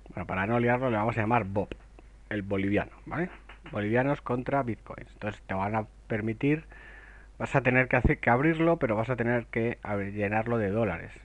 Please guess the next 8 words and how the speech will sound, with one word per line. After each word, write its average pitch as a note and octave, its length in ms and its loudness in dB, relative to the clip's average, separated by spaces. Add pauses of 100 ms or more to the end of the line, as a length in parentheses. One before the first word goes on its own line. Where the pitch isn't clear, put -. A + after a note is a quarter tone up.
y F#2 240 -14
comprar G2+ 460 -4
con F#2+ 160 -8
tus F#2+ 200 -8 (460)
Bob, A#2+ 360 -4
con A#2 100 -14
tus F#2 240 -10 (340)
bolivianos, A2+ 680 -2